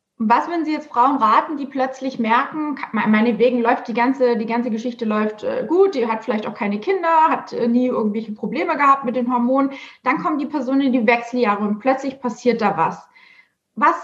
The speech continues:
kann man diesen Frauen raten? Also wenn sie plötzlich merken, uh, ne, es wird ja auch immer mehr in den Medien darüber gesprochen, es könnte ein Lipödem sein. Was ist Ihr Rat so zu diesen, zu diesen Thematiken, dass, dass wenn jemand in den Wechseljahren vielleicht ist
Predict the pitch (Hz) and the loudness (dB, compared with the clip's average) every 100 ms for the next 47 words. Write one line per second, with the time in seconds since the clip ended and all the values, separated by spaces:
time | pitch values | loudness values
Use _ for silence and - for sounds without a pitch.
0 | - _ - 302 294 277 277 - 247 240 | -12 _ 0 2 2 0 -2 2 4 4
1 | 226 196 196 226 - 180 170 - 208 214 | 4 4 6 2 0 -4 -2 -2 -2 0
2 | 247 247 262 254 269 - 254 262 - 269 | 0 0 -2 -2 -4 -2 2 2 2 -2
3 | 262 262 - 262 294 302 311 - - _ | -2 -4 -2 0 2 2 2 0 -10 _
4 | - 208 226 240 294 247 - 254 269 254 | -20 -4 2 2 2 0 -4 -4 -2 0
5 | 254 247 247 240 269 247 226 220 277 285 | 0 2 2 4 2 2 2 2 2 2
6 | 262 262 269 254 240 - 262 269 277 269 | 0 0 0 0 0 -2 0 2 2 0
7 | - - - 269 277 277 247 285 277 226 | -6 -20 -6 0 0 2 0 -2 -4 -4
8 | 233 214 - 220 247 285 311 - - _ | 0 -2 0 2 2 2 -4 -10 -20 _
9 | 285 330 339 - - 247 233 302 - 311 | 2 2 0 -4 -4 0 2 2 0 -6
10 | 294 - 269 240 277 277 269 247 - 247 | -8 -8 -6 -4 -2 0 0 0 -6 -4
11 | 220 254 262 240 220 - - - 262 233 | -4 0 0 2 -2 -8 -16 -2 2 4
12 | 240 269 254 247 240 - - 226 240 233 | 4 2 -2 0 -2 -4 -10 -2 0 2
13 | 240 214 226 220 262 - 285 240 247 262 | 2 2 4 4 2 0 -2 -2 -2 -2
14 | 262 254 - - 285 | 0 0 0 -6 -8